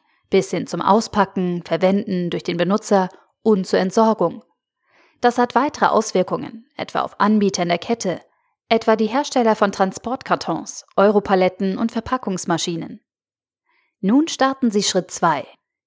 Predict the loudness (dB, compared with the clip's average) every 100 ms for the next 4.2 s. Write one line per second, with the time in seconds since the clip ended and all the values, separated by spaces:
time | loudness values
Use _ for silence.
0 | _ 0 2 2 2 4 4 2 0 0
1 | 0 -2 0 0 2 0 0 0 -6 -8
2 | -12 -8 -6 -6 -2 0 2 0 -2 -2
3 | 0 0 -4 -6 -6 -2 -2 0 -2 -4
4 | -8 -12